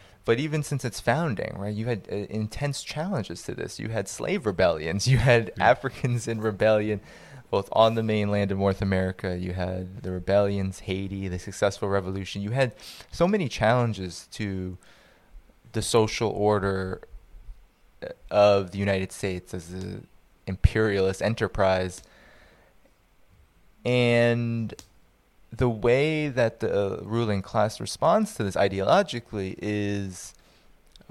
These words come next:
Speaker 1: by, one, first of all, putting down the rebellions, putting <laughs> down the movements, making sure that those do not go anywhere, making sure that there isn't some sort of ch-,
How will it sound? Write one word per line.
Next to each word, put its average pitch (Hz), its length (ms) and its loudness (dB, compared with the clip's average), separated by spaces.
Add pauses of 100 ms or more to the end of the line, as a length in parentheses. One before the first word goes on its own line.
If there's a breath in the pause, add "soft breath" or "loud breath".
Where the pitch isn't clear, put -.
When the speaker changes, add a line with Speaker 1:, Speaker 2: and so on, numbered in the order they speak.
Speaker 1:
by, 104 600 8 (100)
one, 107 400 6
first 101 260 -6
of 101 60 -6
all, 95 60 -6
putting 101 360 4
down 90 480 2 (120)
the 95 80 2
rebellions, 87 600 2
putting 110 320 0
<laughs> 110 120 2
down 113 200 4
the 113 80 2
movements, 104 600 2
making 104 320 -2
sure 104 220 -2
that 95 200 -4
those 98 280 0 (360 loud breath)
do 107 100 -2
not 92 200 2
go 98 200 6
anywhere, 92 380 0
making 92 260 -6
sure 95 200 -4
that 90 180 -4
there 95 140 -2
isn't 90 260 -4
some 90 260 -8
sort 95 180 -6
of 180 100 -8 (440 loud breath)
ch-, - 140 -20